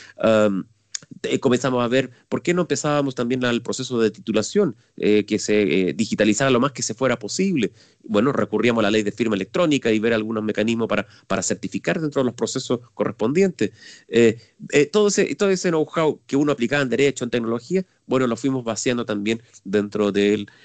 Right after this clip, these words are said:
espectro de, eh, del, del área que me tocaba gestionar, que era la prosecretaría. Y ahí estuve por lo menos hasta, hasta el año dos mil quince,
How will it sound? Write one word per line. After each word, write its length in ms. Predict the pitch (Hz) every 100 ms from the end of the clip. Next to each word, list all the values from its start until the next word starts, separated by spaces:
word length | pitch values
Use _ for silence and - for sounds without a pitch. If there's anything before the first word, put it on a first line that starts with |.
| -
espectro 600 | 101 98 156 - 160 147
de, 280 | 117 120 120 _
eh, 640 | - 101 98 92 92 85 -
del, 180 | 95 87
del 160 | 101 95
área 260 | 110 113
que 100 | 104
me 100 | 95
tocaba 420 | 98 98 113 107
gestionar, 460 | 101 98 - 98 110
que 80 | 107
era 100 | 107
la 160 | 92
prosecretaría. 760 | - 101 - 92 92 82 80 78 - _ -
Y 100 | 107
ahí 140 | 156
estuve 340 | 160 - 135 123
por 140 | 107
lo 60 | 104
menos 160 | 127
hasta, 180 | - 95
hasta 220 | - 92
el 60 | 92
año 120 | 101
dos 140 | 95 87
mil 160 | 92
quince, 380 | 92 101 -